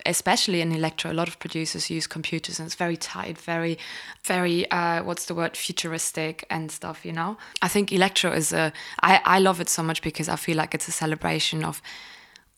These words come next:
all the amazing things that humanity does, and at the same time, all the horrible things that we do. Like, you know, it's, like, really brutal, and it's got this,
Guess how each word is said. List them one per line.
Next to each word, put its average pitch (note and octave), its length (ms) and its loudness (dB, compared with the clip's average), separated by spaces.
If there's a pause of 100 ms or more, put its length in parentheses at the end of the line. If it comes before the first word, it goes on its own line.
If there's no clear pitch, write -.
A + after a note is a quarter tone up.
(100)
all F3 240 4
the E3 220 -2
amazing F3 640 6
things D#3 580 -2
that E3+ 120 -2
humanity D#3+ 800 -2 (500)
does, F3 480 0 (140)
and F3+ 120 4
at F3 100 0
the - 80 -2
same F3 300 2
time, E3+ 600 0 (1000)
all F#3 100 2
the F3+ 60 4
horrible F3 560 2
things D#3 600 -4
that - 200 0
we E3+ 120 -2
do. E3+ 260 -4
Like, E3 320 -2
you F3 80 2
know, E3 160 0
it's, D#3 160 -4
like, E3 180 -4
really F3 220 2
brutal, E3+ 640 0
and D#3+ 100 -2
it's D#3 140 -4
got - 200 -2
this, D#3+ 200 0